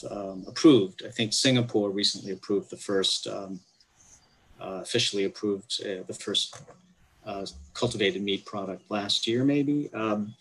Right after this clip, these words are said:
so people are already eating this stuff. I mean, there, there are trials of it, um, but, you know, they're gonna have to design, you know, tests that are gonna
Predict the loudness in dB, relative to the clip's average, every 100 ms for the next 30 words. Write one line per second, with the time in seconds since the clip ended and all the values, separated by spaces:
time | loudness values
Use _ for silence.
0 | -20 _ _ _ _ _ _ 2 8 10
1 | 10 10 8 6 2 _ _ _ _ _
2 | _ -20 -18 -18 -18 0 4 10 12 12
3 | 12 12 10 8 6 6 6 2 0 -2
4 | -4 -4 -4 -2 0 0 0 -2 -2 -2
5 | -2 0 2 2 0 -2 -6 -8 -10 -12
6 | -8 -6 -8 -10 _ _ _ -4 -2 -2
7 | 0 0 2 2 2 4 6 6 4 0
8 | 0 0 0 0 -2 -8 _ _ _ _
9 | _ -4 -2 4 6 6 4 0 -2 -2
10 | -2 -4